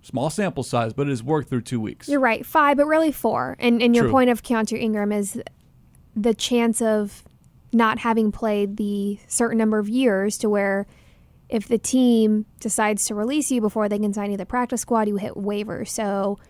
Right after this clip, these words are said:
Speaker 2: that would be a concern that if they let Keontae Ingram hit waivers, he might not clear them, would get picked up by another team. So that would be what they were doing when you were saying, you know, the Eno Benjamin of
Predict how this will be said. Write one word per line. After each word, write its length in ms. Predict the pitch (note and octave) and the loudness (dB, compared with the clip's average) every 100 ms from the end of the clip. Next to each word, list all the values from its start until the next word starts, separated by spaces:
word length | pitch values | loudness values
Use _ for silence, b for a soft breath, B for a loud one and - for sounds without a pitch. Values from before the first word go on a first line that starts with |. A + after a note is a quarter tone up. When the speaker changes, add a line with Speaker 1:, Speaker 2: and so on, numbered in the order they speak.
| b - | b 0
Speaker 2:
that 180 | A3 A3+ | 2 6
would 160 | A3+ | 4
be 400 | A3+ A3 A3 A3 - - | 4 2 2 0 -8 -12
a 60 | G#3+ | -10
concern 640 | - G#3+ - D4 C#4 A#3+ G#3+ | -4 -2 0 0 2 4 2
that 260 | G3+ G#3 - - | 0 -2 -6 -6
if 180 | G#3+ | -6
they 240 | - G#3 G3+ | -2 -2 0
let 260 | G#3 G3+ | -2 -4
Keontae 440 | - A3+ G#3 G3+ G#3+ | -6 -6 -6 -6 -4
Ingram 380 | G#3+ G#3 G3+ G3 | -4 -4 -4 -4
hit 180 | G#3+ | -4
waivers, 420 | G#3+ A#3 A3 G#3 G3+ | 0 2 2 -2 -2
he 80 | |
might 220 | G#3+ G#3 A3 | -2 -2 -4
not 180 | G3+ | -8
clear 260 | - B3+ B3+ | -2 2 2
them, 300 | A#3 A3 G#3+ | 2 2 2
would 140 | G3+ | -2
get 160 | F#3+ - | -4 -6
picked 180 | G#3 G3 | -6 -6
up 120 | G3 | -6
by 100 | F#3+ | -6
another 280 | F#3+ F#3 F3+ | -6 -8 -10
team. 480 | - C4 B3 A#3 A3 b b b b | -2 0 4 2 2 b b b b
So 120 | A#3 | 2
that 160 | A3+ | 2
would 100 | A#3 | 4
be 80 | A3 | 2
what 220 | G#3+ G#3+ | 2 2
they 80 | G#3 | 2
were 100 | G3 | 0
doing 200 | G3 G3+ | 0 0
when 100 | F#3+ | 0
you 80 | F#3+ | -2
were 60 | F#3 | -4
saying, 240 | G3 F#3 | -4 -4
you 60 | F#3+ | -4
know, 100 | F#3+ | -4
the 140 | F#3+ | -4
Eno 160 | G3 F#3 | -2 -2
Benjamin 440 | F#3 F#3+ G3 F#3 | -2 -2 -4 -4
of 280 | F3+ F#3 | -4 -6